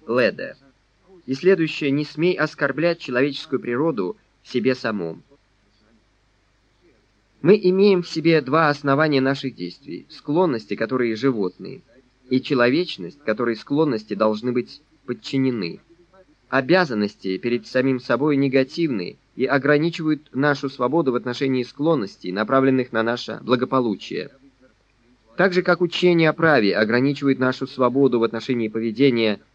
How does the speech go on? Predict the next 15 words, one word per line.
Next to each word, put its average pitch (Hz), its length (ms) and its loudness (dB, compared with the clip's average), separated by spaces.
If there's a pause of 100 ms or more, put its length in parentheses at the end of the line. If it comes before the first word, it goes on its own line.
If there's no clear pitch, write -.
затрагивающего 113 920 0
других 110 380 -4
людей, 110 420 0 (460)
так 135 260 -2
обязанности 135 640 0
перед 123 260 0
самим 127 280 0
собою 117 560 0 (240)
ограничивают 143 720 2
нашу 139 280 0
свободу 135 400 2
в - 20 2
отношении 127 460 0
нас 117 280 -4
самих. 101 480 -10